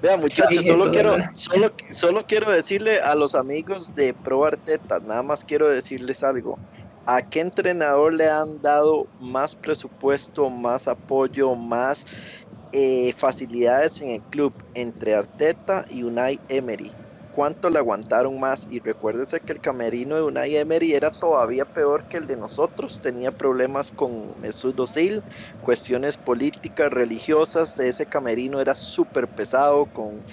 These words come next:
Speaker 1: Mustafi, David Luiz, Kolasinac, entre otros. Y por menos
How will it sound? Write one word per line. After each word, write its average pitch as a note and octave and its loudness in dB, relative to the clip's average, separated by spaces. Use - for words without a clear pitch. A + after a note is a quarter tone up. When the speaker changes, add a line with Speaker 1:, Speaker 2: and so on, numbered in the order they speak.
Speaker 1:
Mustafi, D3 -2
David A#2 2
Luiz, C#3 -4
Kolasinac, C#3 -2
entre A2+ -4
otros. C#3 0
Y C#3+ -4
por C3 0
menos B3+ -2